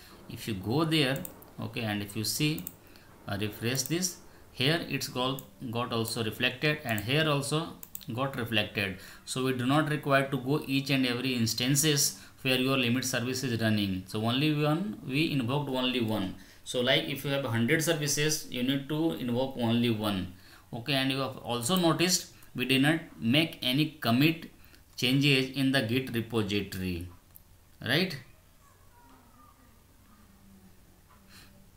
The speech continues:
So this is a two, two benefit. So, uh, like we, we don't require to manually do the commit, okay, and we,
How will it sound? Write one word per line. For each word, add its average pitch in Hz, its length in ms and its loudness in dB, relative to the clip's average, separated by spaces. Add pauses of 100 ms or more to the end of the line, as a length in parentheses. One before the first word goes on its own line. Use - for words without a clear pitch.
(640)
So - 160 -8
this 131 220 -4
is 165 40 0
a 170 220 0
two, 160 320 2
two 143 160 0
benefit. 135 480 2 (280)
So, 131 380 -2 (400)
uh, 113 540 -2 (180)
like 120 260 -2
we, 131 380 0
we 127 80 -2
don't 127 300 -2
require 123 360 0
to 123 120 -2
manually 117 580 2 (160)
do 120 140 0
the 113 140 0
commit, 113 480 -2 (380)
okay, 120 320 -2
and 120 260 -2
we, 208 340 -2